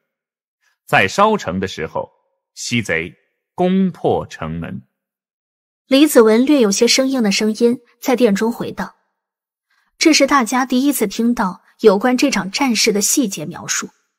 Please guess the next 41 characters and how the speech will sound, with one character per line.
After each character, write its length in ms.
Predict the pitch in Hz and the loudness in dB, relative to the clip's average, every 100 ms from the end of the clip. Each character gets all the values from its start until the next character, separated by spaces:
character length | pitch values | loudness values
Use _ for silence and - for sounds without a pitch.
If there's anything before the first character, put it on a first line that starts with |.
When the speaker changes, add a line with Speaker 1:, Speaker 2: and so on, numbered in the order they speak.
| _ _ _ _ _ - | _ _ _ _ _ -6
Speaker 2:
虽 240 | - 277 | 4 4
然 200 | 240 220 240 | 4 0 -2
已 60 | 190 | -2
经 160 | 220 | -2
过 160 | 240 254 | 2 2
去 140 | 208 | 2
了 80 | 208 | 0
两 180 | 196 165 | 0 -2
个 80 | 156 | -4
多 160 | 208 208 | -2 -2
月， 300 | 214 196 - _ _ _ _ _ _ _ _ _ | -4 -10 -16 _ _ _ _ _ _ _ _ _
战 260 | - 294 240 | 2 4 2
事 240 | - 202 | 0 0
是 160 | 196 202 | 0 -2
残 240 | 170 175 | -4 -10
酷 220 | - 180 | -6 -6
的， 140 | - - _ _ _ _ - | -6 -18 _ _ _ _ -2
大 160 | 269 | 0
家 140 | 247 277 | 2 0
可 120 | 240 | 0
以 80 | 269 | 0
想 220 | - 180 | -2 -6
象 200 | - 240 | -2 -2
得 60 | 185 | -4
到， 220 | - - _ _ _ _ _ _ | -8 -16 _ _ _ _ _ _
那 160 | 311 330 | 0 0
又 120 | - | 0
如 160 | 180 156 | -6 -8
何？ 320 | - - - _ _ _ _ _ _ _ - | -12 -16 -18 _ _ _ _ _ _ _ -4
他 220 | - 330 | 2 2
们 100 | 277 | 4
这 140 | 262 | 2
些 140 | 240 269 | 2 0
能 180 | 226 | 0
站 160 | 247 269 | 0 0
在 80 | 240 | 2
这 160 | 269 | 2
里 80 | 226 | 0
的 100 | 175 | -2
官 220 | 185 220 226 | -2 -2 0
员， 300 | 175 190 | -2 -4